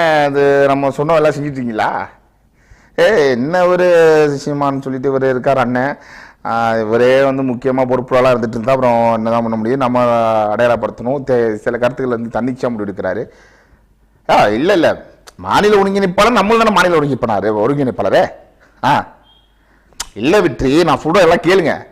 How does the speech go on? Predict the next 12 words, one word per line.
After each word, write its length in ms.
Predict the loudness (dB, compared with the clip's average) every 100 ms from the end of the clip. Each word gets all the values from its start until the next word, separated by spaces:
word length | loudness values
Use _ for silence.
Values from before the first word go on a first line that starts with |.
| _ _ -4
அவர் 280 | 0 2
மாநில 320 | 4 4 4 4
ஒருங்கிணைப்பாளர்னா 880 | 2 0 -2 0 -2 -2 2 2 2 0
நம்ம 220 | 0 4
யாரு? 500 | 4 4 2 -2 -20 _ _ _ _ _ _ _ 0
ஆ, 260 | 2 2
அப்ப 160 | 2 2
நம்ம 200 | 4 4
சொல்றது 460 | 2 2 2 2
கேட்கணும்ல, 360 | 2 2 2 2 2 -2 -8 _ -2
கேட்க 220 | 0 2
மாட்டார்ல. 540 | 2 2 2 2 0